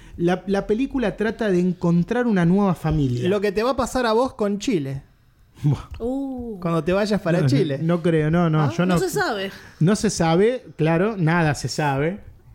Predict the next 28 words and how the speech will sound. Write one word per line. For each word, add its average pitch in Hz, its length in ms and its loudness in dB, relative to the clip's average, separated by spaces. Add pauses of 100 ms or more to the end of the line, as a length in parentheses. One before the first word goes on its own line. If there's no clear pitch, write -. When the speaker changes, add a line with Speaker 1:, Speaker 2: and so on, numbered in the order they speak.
(460)
Speaker 1:
Pero 147 380 0
yo 160 100 -2
Speaker 3:
No 185 60 4
hay 233 60 -2
Speaker 1:
trato 208 300 2
de 175 180 4
re-, 175 160 0
Speaker 3:
certezas. 180 200 -6
Speaker 1:
yo 226 140 0
trato 247 320 0
de 185 120 2
reducir 160 600 2
la, 123 320 0
la 127 140 4
incertidumbre 147 960 2
al 139 180 0
máximo, 170 640 -2 (180)
Speaker 2:
Ujú. 180 120 0 (380)
Speaker 1:
eh, 135 540 0
prácticamente 143 720 0
repitiendo 127 1000 0
mis 123 180 0
conductas. 165 800 -4
Speaker 2:
Perdón 208 260 0
que 220 80 0
volví 180 380 2
a 170 80 0
vos, 160 480 -2